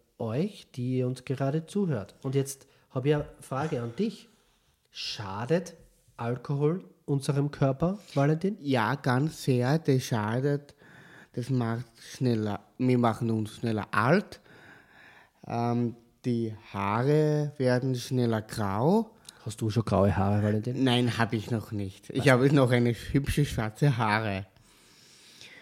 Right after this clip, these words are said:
Speaker 2: Ähm, es kann man ver-, schneller vergesslich sein. Ähm, Alkohol vergiftet unseren Körper innerlich.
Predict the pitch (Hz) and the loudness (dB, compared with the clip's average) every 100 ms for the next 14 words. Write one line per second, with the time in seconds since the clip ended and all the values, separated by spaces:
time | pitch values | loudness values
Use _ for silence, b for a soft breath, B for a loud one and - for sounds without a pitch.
0 | B B B B B _ - 87 107 113 | B B B B B _ -16 -10 -6 -4
1 | 117 113 113 107 _ _ 123 110 - - | -4 -4 -4 -6 _ _ -4 -4 -8 -20
2 | _ _ - - 123 120 110 117 107 - | _ _ -6 -2 2 0 -2 -4 -8 -10
3 | - - 127 117 117 107 113 - 120 147 | -18 -6 0 2 2 0 -2 0 0 0
4 | - 156 - - 151 143 143 139 135 135 | 0 -2 -2 0 0 2 0 -2 -2 -6
5 | - b b b b _ 117 120 117 117 | -12 b b b b _ -2 0 0 -2
6 | 113 113 117 - 127 120 117 117 113 - | -4 -4 -6 -4 -2 0 0 -2 -6 -6
7 | 123 117 123 110 120 113 104 98 - 123 | -6 -4 -8 -6 -6 -4 -6 -8 -2 0
8 | 123 - - 147 139 147 143 151 143 139 | 0 -2 2 2 2 2 6 8 8 6
9 | 139 135 - - | 4 0 -10 -20